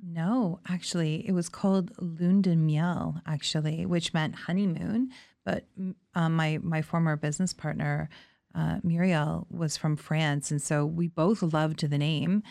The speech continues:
Um, but, um, I had, from the film industry, I had a, um, somebody who worked in P R. Uh, her name is Ingrid, and she's like, "Oh, let's go for a beer." She wanted to talk to me about,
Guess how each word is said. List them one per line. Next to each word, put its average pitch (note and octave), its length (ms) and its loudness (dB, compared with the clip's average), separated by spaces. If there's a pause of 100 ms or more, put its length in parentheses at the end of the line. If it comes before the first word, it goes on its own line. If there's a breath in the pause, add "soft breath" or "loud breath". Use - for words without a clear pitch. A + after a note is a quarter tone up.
(400 loud breath)
Um, D3+ 560 2 (380)
but, E3 400 0
um, D3 320 2
I F3 100 2
had, E3+ 180 2 (280)
from G3 180 4
the E3+ 80 4
film E3+ 300 2
industry, D#3 680 0 (460 loud breath)
I E3+ 60 -2
had D#3+ 180 2
a, C#3+ 320 0
um, D#3+ 500 -2 (360)
somebody D#3+ 360 2
who D#3 220 0
worked D3+ 300 -4
in C#3+ 160 0
P - 240 -10
R. C4 420 -2 (480 loud breath)
Uh, E3 160 0
her E3+ 140 2
name D#3+ 180 4
is D3+ 120 -2
Ingrid, D#3+ 400 2
and D3+ 140 0
she's - 220 -4
like, D#3+ 180 -2
"Oh, F#3+ 160 4
let's F3 220 2
go F3 140 0
for E3 140 -2
a D#3 40 0
beer." D3+ 200 0
She - 140 -2
wanted D#3 180 0
to E3 60 -4
talk - 220 -6
to - 120 -6
me E3 100 0
about, D#3+ 300 -2